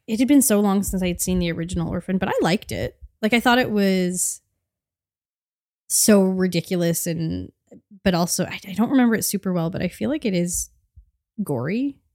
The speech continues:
like, enough, like, that I had a good time with that.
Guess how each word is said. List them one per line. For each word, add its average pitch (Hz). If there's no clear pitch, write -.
like, 196
enough, 170
like, -
that 165
I 110
had -
a 190
good 170
time 170
with 214
that. 254